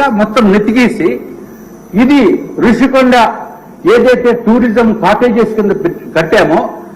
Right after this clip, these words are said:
అది సీఎం గారికి బాగుంటుందని చెప్పి కమిటీ ఇస్తే, గవర్నమెంట్ యాక్సెప్ట్ చేసింది, అధ్యక్ష. Accepted the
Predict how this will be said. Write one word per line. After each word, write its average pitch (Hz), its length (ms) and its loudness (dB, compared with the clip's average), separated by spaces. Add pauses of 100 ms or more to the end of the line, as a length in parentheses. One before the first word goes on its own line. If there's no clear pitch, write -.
(100)
అది 226 440 2
సీఎం 208 380 0
గారికి 190 500 0 (520)
బాగుంటుందని 170 800 0
చెప్పి - 220 -2
కమిటీ 165 340 0
ఇస్తే, 214 640 0 (600)
గవర్నమెంట్ 226 560 2 (280)
యాక్సెప్ట్ 269 480 -2
చేసింది, 233 320 0
అధ్యక్ష. 120 260 -6 (920)
Accepted 262 580 -2
the 214 160 -2